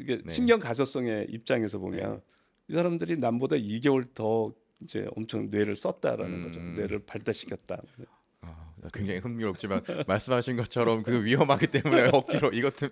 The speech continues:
Speaker 1: 그건
Speaker 2: 천재적인
Speaker 1: 아닌데.
Speaker 2: 네, 그러면 안
Speaker 1: 예,
Speaker 2: 된다.
Speaker 1: 어쨌든
Speaker 2: <laughs>
Speaker 1: 그런 관점으로 볼 수도 있다라는
Speaker 2: 네.
Speaker 1: 거예요.
Speaker 2: 아,
Speaker 1: 예.
Speaker 2: 너무 재밌습니다. 우리가 어떤 경험을 하느냐에 따라서 우리 두뇌가 발전을, 발달할 수 있다라는 말씀이신데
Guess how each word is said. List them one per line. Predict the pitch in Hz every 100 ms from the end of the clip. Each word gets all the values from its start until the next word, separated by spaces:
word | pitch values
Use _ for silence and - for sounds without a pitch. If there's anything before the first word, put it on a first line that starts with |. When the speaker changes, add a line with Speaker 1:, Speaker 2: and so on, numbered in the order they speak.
| -
Speaker 1:
그건 | 165 190
Speaker 2:
천재적인 | 196 139
Speaker 1:
아닌데. | 147 147 147 175
Speaker 2:
네, | 117 117
그러면 | 113 139 131
안 | 104
Speaker 1:
예, |
Speaker 2:
된다. | 131 143 123 120
Speaker 1:
어쨌든 | 147 160 175 180 - -
Speaker 2:
<laughs> | - -
Speaker 1:
그런 | 175 208
관점으로 | 175 147 175 170
볼 | 143
수도 | 117 - 131
있다라는 | - 110 98 82 80 90
Speaker 2:
네. |
Speaker 1:
거예요. | - -
Speaker 2:
아, | 85
Speaker 1:
예. | 101
Speaker 2:
너무 | 95
재밌습니다. | 82 80 78 82 73 78 -
우리가 | 87 95
어떤 | 90 - 101
경험을 | 101 101 101 95
하느냐에 | 131 131 95
따라서 | 92 87 82
우리 | 82 73
두뇌가 | - 90 82 78
발전을, | 92 82 92 87 85 76 69
발달할 | - 87 87 123
수 | 113 90
있다라는 | - 104 87 71 87 85
말씀이신데 | 78 82 - 76 - 73 82 73